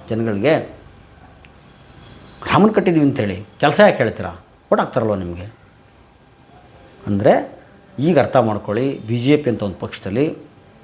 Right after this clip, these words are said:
ಅಗ್ರಹಾರದ ಮಾಣಿಗಳಿಗಂತೂ ಗ್ಯಾರಂಟಿ. ಯಾರು? ಬಸವನಗುಡಿಯ ತೇಜಸ್ವಿ ಸೂರ್ಯ ಅನ್ನೋ ಮಾಣಿಗೆ, ಆ ಓಟೋಗೆ ಗ್ಯಾರಂಟಿ. ಪ್ರತಾಪ್ ಸಿಂಹ ಅಂತ ಶೂದ್ರನಿಗೆ, ಶೂದ್ರ ಪ್ರತಾಪ್ ಸಿಂಹನಿಗೆ ಗ್ಯಾರಂಟಿ ಇಲ್ಲ.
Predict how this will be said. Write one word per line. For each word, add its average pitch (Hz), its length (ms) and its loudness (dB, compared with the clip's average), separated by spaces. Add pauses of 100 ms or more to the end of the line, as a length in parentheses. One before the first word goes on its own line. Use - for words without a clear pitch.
(1600)
ಅಗ್ರಹಾರದ 165 420 6
ಮಾಣಿಗಳಿಗಂತೂ 123 720 -2
ಗ್ಯಾರಂಟಿ. 110 480 -4 (380)
ಯಾರು? 135 480 2 (480)
ಬಸವನಗುಡಿಯ 135 560 4 (800)
ತೇಜಸ್ವಿ 143 460 2
ಸೂರ್ಯ 127 160 4
ಅನ್ನೋ 110 280 0
ಮಾಣಿಗೆ, 131 580 2 (100)
ಆ 117 120 6
ಓಟೋಗೆ 135 460 4
ಗ್ಯಾರಂಟಿ. 107 580 -2 (500)
ಪ್ರತಾಪ್ 156 300 2
ಸಿಂಹ 113 260 -2
ಅಂತ 113 160 -4
ಶೂದ್ರನಿಗೆ, 123 1080 2 (260)
ಶೂದ್ರ 156 460 4
ಪ್ರತಾಪ್ 120 440 0
ಸಿಂಹನಿಗೆ 104 300 -6
ಗ್ಯಾರಂಟಿ 95 480 -6
ಇಲ್ಲ. 87 380 -6